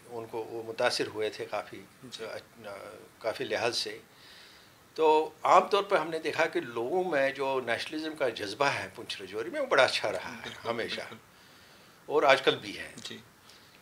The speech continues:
Speaker 1: तो वो मटेरियल हमारे लिए, एसपीओज़ के लिए मैंने सोचा ये बड़ा मुनासिब है। और वहाँ पे जो incident हो रहे थे militancy के, तो मैंने द-, हमने ये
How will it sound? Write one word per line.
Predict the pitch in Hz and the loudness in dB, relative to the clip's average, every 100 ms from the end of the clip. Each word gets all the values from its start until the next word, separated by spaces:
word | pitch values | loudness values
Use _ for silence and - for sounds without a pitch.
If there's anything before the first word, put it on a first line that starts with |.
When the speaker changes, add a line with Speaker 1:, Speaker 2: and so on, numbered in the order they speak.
| - | -8
Speaker 1:
तो | 165 180 175 165 160 151 143 - | 2 6 6 6 4 2 -2 -8
वो | 202 185 208 | -4 4 4
मटेरियल | 160 151 196 226 185 | 4 4 8 8 8
हमारे | 160 156 160 | 8 6 4
लिए, | 170 | 2
एसपीओज़ | 170 156 - 160 - | 2 2 -2 -4 -2
के | |
लिए | 147 | -2
मैंने | 147 139 | -2 -4
सोचा | 127 127 143 | -6 -6 -4
ये | |
बड़ा | 139 120 | 0 2
मुनासिब | 113 98 113 - 113 | 2 0 0 0 -2
है। | 95 - - - - - - - - - - | -6 -12 -18 -20 -20 -20 -20 -20 -20 -16 2
और | 165 185 | 4 4
वहाँ | 143 131 214 | 0 2 4
पे | 226 226 | 6 6
जो | 214 196 | 4 2
incident | 156 175 180 | -2 -2 -2
हो | - 131 | 0 2
रहे | 151 | 2
थे | 151 139 | 2 -6
militancy | 131 117 117 - 151 | -6 -6 -8 -8 -8
के, | - 95 - - - - - - - _ - | -10 -10 -12 -20 -20 -20 -20 -20 -20 _ -6
तो | 175 | -2
मैंने | 160 170 196 | 0 2 2
द-, | 175 160 | -2 -4
हमने | 147 185 | -4 -2
ये | 202 185 170 151 139 | 0 2 2 2 0